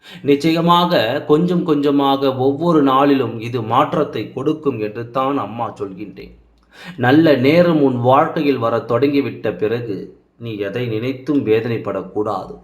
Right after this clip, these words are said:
இந்த வாழ்க்கையில் உன்னை சுற்றி நடக்கின்ற ஒவ்வொரு சூழ்நிலைகளும் உனக்கு நிச்சயமாக சாதகமாக மாறும். அந்த அளவிற்கு இந்த வாழ்க்கையில் உனக்கான பல நல்ல திருப்பங்கள் எல்லாம் இந்த வராகியானவள் என்னால்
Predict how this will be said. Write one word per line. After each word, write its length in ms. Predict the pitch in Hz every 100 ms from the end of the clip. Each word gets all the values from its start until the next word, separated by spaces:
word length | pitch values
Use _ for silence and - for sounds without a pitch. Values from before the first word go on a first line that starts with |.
| _ _ - -
இந்த 200 | 147 165 156
வாழ்க்கையில் 640 | 156 180 190 190 185 208
உன்னை 240 | 175 170 160
சுற்றி 360 | 175 170 214
நடக்கின்ற 560 | 180 165 160 160 147 143
ஒவ்வொரு 460 | 135 143 156 180 156
சூழ்நிலைகளும் 720 | 135 139 135 135 135 139 143 - - _ _ _ 123
உனக்கு 320 | 117 - 107
நிச்சயமாக 880 | 98 90 120 123 127 135 139 143 - - _ - - -
சாதகமாக 920 | 135 127 139 156 156 156 170 175 170
மாறும். 380 | 117 87 - - _ _ _
அந்த 200 | 123 123
அளவிற்கு 480 | 117 127 135 147 - 151
இந்த 200 | 127 113
வாழ்க்கையில் 600 | 107 120 139 151 139 147 - - _
உனக்கான 640 | 117 120 123 139 143 160 165
பல 200 | 131 117
நல்ல 300 | 110 113 127
திருப்பங்கள் 680 | - 127 143 156 139 123 110
எல்லாம் 420 | 110 107 110 110 - - _ _
இந்த 160 | 113 101
வராகியானவள் 1000 | 90 92 107 127 135 135 120 113 104 98 95
என்னால் 480 | 101 110 117 113